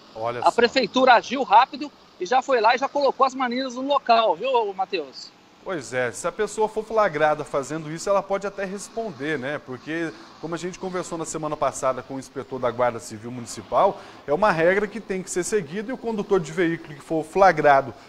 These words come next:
Speaker 1: cometendo esse tipo aí, é, de, de infração pode ser realmente penalizado também. E se é, gente, se tá lá a barreira,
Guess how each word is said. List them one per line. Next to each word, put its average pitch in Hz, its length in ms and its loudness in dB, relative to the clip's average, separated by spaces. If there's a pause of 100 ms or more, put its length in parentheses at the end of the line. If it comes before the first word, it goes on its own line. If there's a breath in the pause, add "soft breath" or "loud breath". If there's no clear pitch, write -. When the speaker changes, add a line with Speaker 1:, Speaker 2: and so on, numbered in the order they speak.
Speaker 1:
cometendo 156 440 -2
esse 147 180 -8
tipo 143 380 -4
aí, 135 260 -2 (200 loud breath)
é, 127 560 2
de, 127 260 -4
de 123 140 -10
infração 190 680 0
pode 196 400 4
ser 185 220 -4
realmente 170 420 -2
penalizado 170 640 -2
também. 135 420 -4 (300 loud breath)
E 247 80 -6
se 247 260 0
é, 185 200 6
gente, 131 340 -6
se 247 140 -8
tá 226 220 2
lá 185 160 8
a 156 40 6
barreira, 147 580 2